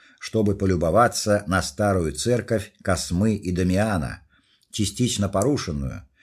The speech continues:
но каким-то чудом сохраняющую свою былую красоту. Церковь построена в тысяча восемьсот пятом году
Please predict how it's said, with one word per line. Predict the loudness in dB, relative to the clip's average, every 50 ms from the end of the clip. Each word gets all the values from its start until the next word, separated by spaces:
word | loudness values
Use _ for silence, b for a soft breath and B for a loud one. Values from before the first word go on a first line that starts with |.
| b b b
но | -2 2
каким-то | 2 2 2 2 -2 -2 0 0 -2
чудом | -2 0 2 4 4 6 6 4 2 0 0
сохраняющую | -2 -4 -4 -2 0 0 0 2 2 2 2 2 0 0 -2 -4 -2 0 0 0
свою | 0 -2 -2 0 0 2 0 0 -2
былую | -2 0 0 2 2 2 0 -2 -4
красоту. | -6 -8 -8 -6 -6 -8 -6 -6 -10 -12 -12 -14 _ _ _ _ _ _ _ _ _ _ b b b b b b b b b b b b
Церковь | b 0 4 4 4 4 4 0 -2 0
построена | 0 -2 -2 0 0 2 2 4 4 4 2 0
в | -2
тысяча | -2 -2 -2 -2 -2 -2 -2 -2
восемьсот | -2 -2 -2 -4 -4 -2 -4 -4 -4 -2
пятом | 0 0 0 0 0 -2 0
году | 0 0 0 2 2 0 0 -2 b